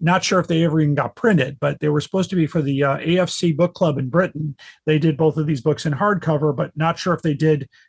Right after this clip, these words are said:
the Allen copies or they did new copies. So far, I've got no leads on that. Uh, these were the first detailed guides to the series that go beyond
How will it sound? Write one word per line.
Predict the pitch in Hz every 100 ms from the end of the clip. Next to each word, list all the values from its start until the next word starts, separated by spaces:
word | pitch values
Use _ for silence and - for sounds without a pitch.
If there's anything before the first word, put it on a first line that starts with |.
| _ 156
the | 156
Allen | 160 185 190
copies | 151 185 180 190 180 170
or | - 160 156 151
they | 143
did | 131 143
new | 156 226
copies. | 151 135 - -
So | - 170
far, | 175 165 165 _ _ _ - -
I've | 147
got | - 151
no | 147
leads | 147 147 131
on | 143 139
that. | 165 143 76 - - - - -
Uh, | 165 160
these | 147 208 220
were | 320
the | 226
first | - 269 -
detailed | 226 214 233 202
guides | 185 190 196
to | 196
the | 175
series | - 175 175 165
that | 170 147
go | 170 151
beyond | 147 160 180 214 226